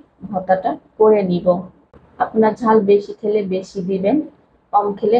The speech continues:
কম দিবেন। আমি সামান্য কাঁচামরিচ কুচিও দিয়ে দিব, কারণ ইলিশের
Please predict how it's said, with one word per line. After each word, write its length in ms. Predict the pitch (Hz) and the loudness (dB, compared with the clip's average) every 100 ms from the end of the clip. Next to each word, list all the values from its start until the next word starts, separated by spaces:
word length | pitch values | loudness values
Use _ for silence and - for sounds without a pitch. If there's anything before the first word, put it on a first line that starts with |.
| 233 | 0
কম 140 | 202 190 180 | 0 0 -2
দিবেন। 220 | 175 180 180 | -2 0 0
আমি 120 | 220 226 | -2 -4
সামান্য 360 | 233 196 190 190 208 - _ _ _ | -6 -2 -2 0 -4 -4 _ _ _
কাঁচামরিচ 580 | 185 196 208 214 214 226 - | -4 -2 -2 0 0 0 0
কুচিও 340 | 220 - 226 285 226 | -2 2 0 0 -2
দিয়ে 160 | 180 175 | 0 0
দিব, 160 | 170 - 196 - _ _ _ _ _ _ - | -2 -6 -8 -10 _ _ _ _ _ _ -4
কারণ 160 | 214 220 - | -2 -2 0
ইলিশের 360 | 220 226 269 | 2 2 2